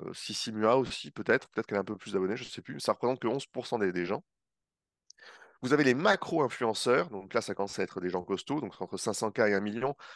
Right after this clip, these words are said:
donc ça va être, euh, euh, Nassim, euh, Nassili, euh, en, dans le domaine du sport, ça va être, euh, Major Mouvement, des gens comme ça. Et après vous avez les méga-influenceurs, euh, et les célébrités qui sont à plus d'un million, euh,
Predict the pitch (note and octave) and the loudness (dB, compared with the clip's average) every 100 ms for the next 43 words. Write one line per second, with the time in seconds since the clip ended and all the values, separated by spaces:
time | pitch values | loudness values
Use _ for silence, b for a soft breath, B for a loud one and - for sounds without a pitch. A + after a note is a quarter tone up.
0 | B - G2 G#2+ G#2+ - G2 G2 F#2+ F#2 | B -10 -4 2 2 4 2 2 0 -2
1 | F2 B B B - F#2 F#2+ F#2 F#2 F2 | -4 B B B -6 0 2 2 0 -2
2 | F2 F2 E2+ B1+ B1+ C#2 C#2 F#2+ F#2 G2+ | -4 -6 -6 -6 -8 -8 -10 -12 -6 -2
3 | G#2 - G#2+ G2+ F#2+ F#2 F2+ F2+ F#2 F#2 | -2 -4 -8 -4 0 2 2 0 -4 -6
4 | - G#2 C3 D3+ A#2+ G2 F#2 F#2 F#2 F#2 | -8 -6 -6 -2 0 0 0 -2 0 -2
5 | F#2 F#2 F#2 F#2 F2+ - A#2+ B2 - F#2+ | -4 -2 -2 -4 -10 0 4 4 2 0
6 | F#2+ F#2+ - G2 F#2 F#2 F2+ F2+ F2+ G2+ | 2 0 -2 -4 -2 -2 -4 -6 -2 -2
7 | G2 G2 G2+ G2 G#2+ A2 A2+ A2 - F2+ | 0 -2 -2 -4 -2 0 0 -2 -6 -8
8 | F#2 F#2 F#2 A#2+ C3+ B B B B - | -4 -4 0 0 0 B B B B 6
9 | A#2 E3+ C#3 C3+ A2+ A2 C3 E3 D#3+ C#3 | 6 6 4 4 4 2 0 2 4 2
10 | - A#2+ A2 - B2+ C#3 C#3 B2+ - F#2+ | 0 -2 -2 4 4 6 2 -2 -2 -2
11 | F#2 F2+ F#2+ G2 G2+ G2 G#2 C#3+ - - | 0 0 -2 -4 -4 -4 -4 -4 -6 -4
12 | F#2+ - B2+ G#2+ A2+ A2 A#2 B2+ D3 A2+ | -4 -4 2 2 2 0 0 -2 -8 -4
13 | F#2+ F2+ | -2 0